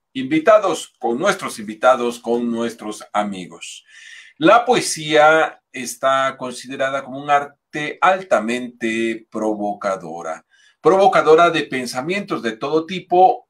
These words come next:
que, alimentados por la inspiración, nos llevan a crear escenarios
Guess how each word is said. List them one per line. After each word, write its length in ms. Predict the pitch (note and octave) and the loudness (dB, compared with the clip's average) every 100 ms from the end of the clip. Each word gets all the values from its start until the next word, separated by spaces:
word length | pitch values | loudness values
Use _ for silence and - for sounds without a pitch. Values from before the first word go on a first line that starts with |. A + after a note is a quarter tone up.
| _ _ _ _ | _ _ _ _
que, 140 | E3 E3 | 0 2
alimentados 720 | E3+ D#3+ C#3+ D3 D3+ D3 - | 2 0 0 2 2 0 -6
por 160 | C3 | -6
la 100 | C3+ | -6
inspiración, 640 | C3+ - C3+ C3+ E3 E3+ D#3+ | -8 -8 -6 -4 -4 -6 -6
nos 160 | A#2+ | -6
llevan 260 | C3+ C#3 C3+ | -4 -4 -4
a 120 | C#3 | -4
crear 420 | D3 D#3 E3 - - | 2 4 4 2 -6
escenarios 760 | C#3 D#3 F#3 G3 C3 A2 - | -8 -2 2 2 0 -6 -12